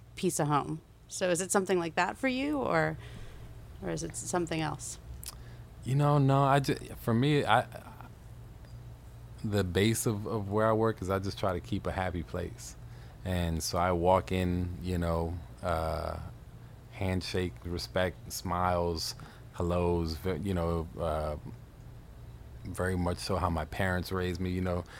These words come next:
Speaker 2: <clears throat> Um, even in things like going outside of the country, you know, not for nothing, but the U S doesn't have the, the, the, the greatest, uh,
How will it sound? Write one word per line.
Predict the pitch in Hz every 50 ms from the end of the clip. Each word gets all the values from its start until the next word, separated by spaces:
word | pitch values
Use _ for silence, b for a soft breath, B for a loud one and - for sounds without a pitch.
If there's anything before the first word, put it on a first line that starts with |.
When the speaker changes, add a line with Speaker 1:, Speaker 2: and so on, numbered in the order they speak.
| B B B B - - -
Speaker 2:
<clears throat> | 190 196 156 131 117 90 78 82 - -
Um, | 90 90 85 80 78 76 76 73 71 71 67 - - - - - - - - B B B B B B B -
even | 123 135 143 135
in | 123 110
things | - - 107 104 95 90
like | 95 90 80 76
going | - 90 87 85 80
outside | 80 82 82 - - 92 85 82
of | 82 71
the | 71
country, | - - - 82 76 - - - - 80 - B B B B B B B B B -
you | 80
know, | 76 73 76
not | 85 90 92 87
for | - -
nothing, | 87 85 82 - - 82 78
but | 78 76
the | - 78
U | 78 85 82 80
S | 76 73 -
doesn't | - 82 76 - 82 80
have | 78 87 87 82 78 73
the, | 73 76 73 - - - - - - -
the, | - 76 76 73 - -
the, | 78 76 71 - -
the | 80 73
greatest, | - 82 82 80 82 76 73 78 - - - 80
uh, | 78 73 71 73 76 78